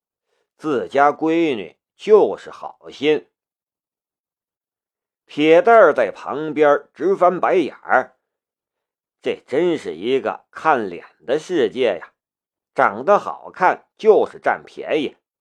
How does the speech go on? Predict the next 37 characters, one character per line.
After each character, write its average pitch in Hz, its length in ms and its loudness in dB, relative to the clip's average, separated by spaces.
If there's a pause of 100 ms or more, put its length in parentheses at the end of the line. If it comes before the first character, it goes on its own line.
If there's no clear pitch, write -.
(360)
就 180 120 2
连 220 160 4
买 113 320 -6
东 202 320 -2
西 - 220 -12 (220)
别 139 140 0
人 143 140 4
都 147 140 4
多 165 280 2
给 131 360 -8
几 - 220 -20
个。 110 240 -4 (1900)
少 226 400 4
女 104 180 -6
回 131 460 -2
去 - 340 -12
坐 175 160 0
在 127 160 0
小 - 240 -12
三 170 240 -2
轮 135 220 0
车 185 260 0
前 101 360 -10 (160)
继 175 260 -6
续 107 180 -10
包 160 200 4
馄 170 340 -10
饨， 98 160 -10 (800)
不 165 180 2
时 135 320 0
还 151 180 -2
抬 156 300 -6
头 - 420 -4
看 180 300 0
看 78 180 -16
这 87 160 -10
边， 127 320 0